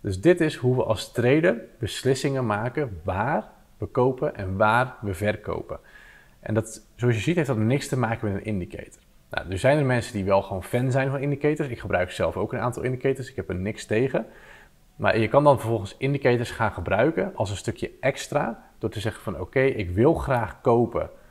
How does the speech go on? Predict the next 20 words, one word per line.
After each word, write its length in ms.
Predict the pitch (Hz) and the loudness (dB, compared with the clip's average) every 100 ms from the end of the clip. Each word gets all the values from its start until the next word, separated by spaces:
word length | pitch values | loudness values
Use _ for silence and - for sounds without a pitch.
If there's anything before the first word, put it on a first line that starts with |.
| _ - | _ -6
rondom 400 | 107 107 104 101 | 0 2 4 2
dit 160 | 95 | 0
support 360 | - 92 127 143 | -4 0 2 6
level. 440 | 139 143 160 190 - - - - | 6 6 0 -2 -6 -20 -20 -8
En 160 | 113 | -2
wellicht 360 | 104 107 139 - | 2 4 2 2
is 140 | 117 | 0
ook, 180 | 117 - | 0 0
is 180 | - 123 | -2 0
er 100 | 123 | 0
ook 120 | 123 | -2
een 140 | 104 | -4
indicator 680 | - 135 147 143 139 151 185 - - _ | -2 0 2 2 2 0 -4 -6 -20 _
die 260 | 104 107 113 | -4 0 2
mij 440 | 107 110 110 - | 2 2 0 -2
op 140 | 98 - | -10 -4
een 200 | 131 170 | 2 4
of 120 | 165 | 4
andere 260 | 156 135 117 | 2 2 2
manier 460 | 104 98 107 180 | 4 2 0 -2